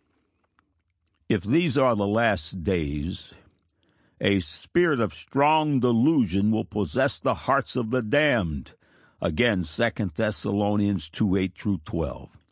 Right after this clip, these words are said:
"And then shall that wicked be revealed, whom the Lord shall consume with the spirit of his mouth, and shall destroy with the brightness of his coming. Even him whose coming is after the working of Satan, with all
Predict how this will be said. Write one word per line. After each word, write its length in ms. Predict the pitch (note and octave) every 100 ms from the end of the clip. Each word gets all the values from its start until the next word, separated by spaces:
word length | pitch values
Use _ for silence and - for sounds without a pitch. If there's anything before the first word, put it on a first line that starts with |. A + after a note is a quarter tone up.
| _ _ - - _
"And 220 | A2 G#2
then 240 | B2+ D#3+ C#3+
shall 280 | - D3+ B2
that 220 | C#3 C3
wicked 460 | A2 D3 - B2 A#2
be 140 | C3+
revealed, 760 | A#2+ A#2 G2 B2+ D3+ D#3+ G#2+ D2+ - _ _ _ -
whom 180 | A2+
the 100 | G#2+
Lord 400 | A2 C3 C#3+ C3+
shall 300 | - B2+ B2
consume 600 | - A#2 F#2+ - C#3+ D3 C3
with 160 | A2
the 100 | G2
spirit 480 | - - - D3+ A#2+
of 80 | A2+
his 180 | E2+ D2+
mouth, 420 | G#2+ C3+ D#3 - _ _ _ _ _
and 180 | F#2 E2+
shall 260 | A2+ B2
destroy 540 | G2+ G2 - - C#3 C#3
with 200 | A#2+ -
the 100 | G#2
brightness 560 | F2+ B2+ - B2+ -
of 100 | C3
his 160 | A#2 -
coming. 540 | - A2+ F2 C2+ G#1 - _ _ _ _
Even 300 | E3 F3 E3+
him 260 | C#3 D#3+ E3
whose 220 | C#3 C3
coming 340 | - E3 E3 D3+
is 160 | A#2+
after 380 | C#3+ D#3+ - D3
the 100 | C3
working 460 | A#2+ E3 - C3 A#2
of 100 | -
Satan, 640 | - E3+ E3 E2+ D2+ B1 - - _
with 140 | A#2+
all 240 | C#3 C#3